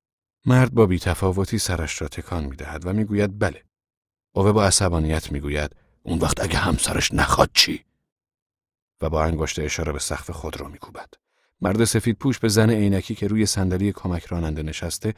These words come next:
ناامیدانه نگاه می‌کند. بعد رویش را به سمت اوه می‌چرخاند و مخصوصاً چنان آهسته حرف می‌زند که انگار اوه در غیر این صورت از حرفهای پیچیده او سر در نمی‌آورد.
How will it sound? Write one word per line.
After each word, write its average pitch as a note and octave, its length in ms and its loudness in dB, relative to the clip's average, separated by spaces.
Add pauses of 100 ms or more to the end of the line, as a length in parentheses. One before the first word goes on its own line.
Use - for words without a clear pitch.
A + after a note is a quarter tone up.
(280)
ناامیدانه G2+ 800 4
نگاه D#2 340 -6
می‌کند. - 420 -20 (360)
بعد F2+ 240 2
رویش F2 380 0
را F2+ 60 0
به E2 80 -2
سمت E2 280 -2
اوه F2+ 280 -4
می‌چرخاند E2 640 -4
و F#2 80 -4
مخصوصاً C#3+ 460 -2 (320)
چنان C#3 340 0
آهسته G2 460 -6
حرف C#2 320 -12
می‌زند D#2 420 -6
که F#2 120 -4
انگار F#2 320 2 (320)
اوه G2+ 220 4
در G2 160 4
غیر A2+ 280 2
این F#2+ 160 4
صورت A2 280 -2
از B2 140 -2
حرفهای G#2 320 -6
پیچیده G#2+ 460 -4
او D3 60 -4
سر D3+ 240 -2
در D3 180 -2
نمی‌آورد. - 720 -6